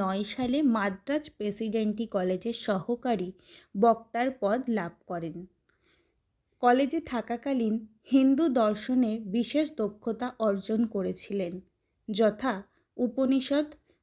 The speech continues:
ভগবদ গীতা, ব্রহ্মসূত্র এবং শঙ্কর ভাষ্য তার আয়ত্তে ছিল। এছাড়াও তিনি বৌদ্ধ ও জৈন দর্শন এবং প্লেটো, প্লোটিনাস,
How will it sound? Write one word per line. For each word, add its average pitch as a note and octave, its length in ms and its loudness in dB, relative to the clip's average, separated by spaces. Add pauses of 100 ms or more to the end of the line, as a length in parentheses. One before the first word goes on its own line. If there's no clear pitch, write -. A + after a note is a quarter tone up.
ভগবদ A3 680 2 (140)
গীতা, G#3+ 380 -4 (520)
ব্রহ্মসূত্র B3+ 920 4 (600)
এবং A#3 300 4 (260)
শঙ্কর A3+ 580 -2
ভাষ্য G3+ 400 -4 (320)
তার A3+ 180 -2 (140)
আয়ত্তে G3 420 -4
ছিল। G3 280 0 (800)
এছাড়াও D#4 480 4
তিনি C#4 280 4
বৌদ্ধ G#3+ 440 -2 (140)
ও A#3+ 60 4
জৈন G#3+ 460 0
দর্শন G#3 520 -2 (580)
এবং B3 320 6 (520)
প্লেটো, C#4+ 420 4 (560)
প্লোটিনাস, C#4 640 4